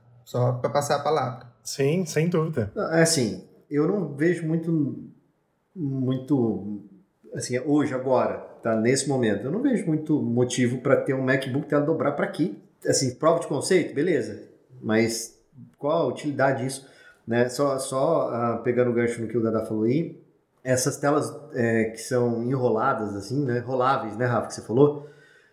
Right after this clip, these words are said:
Speaker 3: Ah, eu,
Speaker 2: Isso.
Speaker 3: a L G apresentou um conceito de tela, de televisão de não sei quantas polegadas, que, assim, é um móvel normal, um móvel, aí a pessoa aperta um botão, é, sai uma tela que fica enrolada embaixo, dentro do móvel, sai uma tela gigante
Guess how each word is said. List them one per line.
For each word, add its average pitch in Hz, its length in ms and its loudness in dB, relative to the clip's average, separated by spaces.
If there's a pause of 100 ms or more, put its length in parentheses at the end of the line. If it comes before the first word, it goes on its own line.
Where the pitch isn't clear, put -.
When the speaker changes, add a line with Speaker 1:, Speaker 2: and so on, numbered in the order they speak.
Speaker 3:
Ah, 123 560 0
eu, 147 380 2
Speaker 2:
Isso. 131 320 2
Speaker 3:
a 131 60 4
L 147 160 2
G 151 100 0
apresentou 160 420 0
um - 60 -4
conceito 160 560 2
de 127 140 -6
tela, 147 440 0
de 123 220 -4
televisão 127 600 2
de 127 100 0
não 127 60 -6
sei 156 160 0
quantas 160 340 0
polegadas, 110 800 0 (300)
que, 127 240 0
assim, 131 200 0
é 135 60 0
um 147 100 0
móvel 160 380 2
normal, 170 800 0
um 156 60 -4
móvel, 131 580 0 (340)
aí 135 200 2
a 143 40 2
pessoa 151 280 0
aperta 151 240 2
um 165 40 -2
botão, 160 680 -2 (160)
é, 123 320 2
sai 160 480 2
uma 151 140 0
tela 160 500 0
que 127 160 -8
fica 143 200 -4
enrolada 131 460 0
embaixo, 123 640 -2
dentro 127 280 -2
do 127 60 -2
móvel, 143 360 2
sai 147 180 0
uma 151 140 0
tela 147 400 2
gigante 143 680 -2